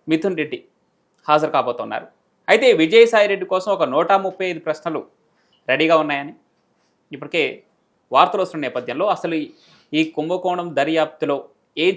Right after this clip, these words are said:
చెప్పబోతున్నారు విజయసాయి రెడ్డి సాక్షిగా? మరొక పక్క మిథున్ రెడ్డి తన విచారణని ఆడియో, వీడియో రికార్డింగ్ చేయాలని చెప్పేసి దరఖాస్తు పెట్టుకుంటే దాన్ని తోసిపుచ్చడం జరిగింది.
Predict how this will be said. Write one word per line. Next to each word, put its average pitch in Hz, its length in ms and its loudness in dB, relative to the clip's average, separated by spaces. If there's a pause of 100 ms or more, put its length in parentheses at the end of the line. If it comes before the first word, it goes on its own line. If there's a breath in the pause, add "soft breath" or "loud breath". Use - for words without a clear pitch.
చెప్పబోతున్నారు 143 560 -4
విజయసాయి 131 440 -6
రెడ్డి 123 180 -10
సాక్షిగా? - 580 -8 (1160 soft breath)
మరొక 180 240 4
పక్క 196 160 0
మిథున్ 175 480 2
రెడ్డి 175 500 -2 (680)
తన 175 280 2
విచారణని 185 640 0 (600)
ఆడియో, 160 460 2 (280)
వీడియో 151 280 0
రికార్డింగ్ 156 480 0
చేయాలని 139 220 0
చెప్పేసి 151 580 -10 (300)
దరఖాస్తు 147 520 -2
పెట్టుకుంటే 139 440 -8
దాన్ని 147 240 -4
తోసిపుచ్చడం 151 540 -6
జరిగింది. 117 420 -12